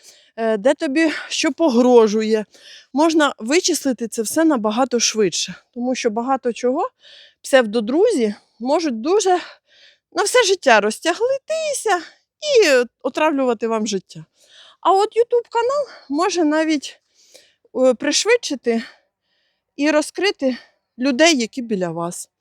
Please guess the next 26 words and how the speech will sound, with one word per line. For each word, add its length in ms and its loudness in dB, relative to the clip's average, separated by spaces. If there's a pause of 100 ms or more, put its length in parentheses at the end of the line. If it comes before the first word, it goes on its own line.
(580)
Звичайно, 480 2
якщо 280 -2
ви 100 -2
цього 220 0
не 120 0
хочете 400 -2
і 40 0
боїтеся, 720 -2 (200)
підозрюєте, 800 -2 (400)
то 200 2
не 60 0
треба. 460 -2 (260)
А 120 -2
якщо 360 -2
ви 100 0
хочете 340 -4
прожити 480 -4
це 180 -6
повноцінне 760 -4
життя, 300 -6 (560)
яке 680 2
сто 280 0
років 400 0
як 160 0
один 320 2
день, 240 0